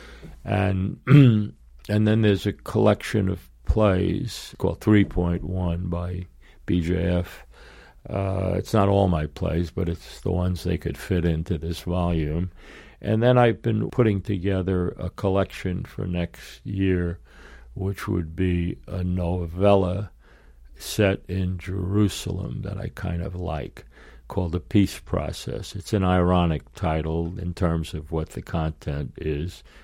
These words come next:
plus another, uh, seven or eight, uh, short stories that have never been collected, uh, but published.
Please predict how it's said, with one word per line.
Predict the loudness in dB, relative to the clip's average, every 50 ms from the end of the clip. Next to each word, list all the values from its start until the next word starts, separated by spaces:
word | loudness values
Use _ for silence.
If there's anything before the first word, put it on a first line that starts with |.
| -20 -20 -18
plus | 0 4 6 6 6 4 0 -6 -8 -10 -12 -14 -20 -20 -20 -20 -20 -20 -20 -20 -20 -20 -18 -10
another, | -6 -4 -2 0 0 0 2 0 -2 -2 -2 -4 -6 -8 -8
uh, | -6 -6 -6 -6 -6 -8 -8 -10 -10 -14 -16 -20 -20 -20 -16
seven | -14 0 2 2 2 2 0 -4 -6
or | -6 -4 -4 -4
eight, | -4 -2 -2 -4 -4 -6 -12 -14 -6
uh, | -4 -2
short | -2 2 6 6 6 6 4
stories | -2 -4 -2 0 2 2 2 2 2 0 -2 -2 -2
that | 0 0
have | 0 0 -2 -4 -4 -2
never | 0 0 2 2 2 0 0
been | 0 -2 -2 0
collected, | 2 2 2 2 2 -2 -4 -6 -6 -6 -6 -6 -10 -8 -8
uh, | -8 -8 -8 -6
but | -8 -8 -8 -6
published. | -4 -4 -4 -4 -6 -10 -10 -12 -14 -20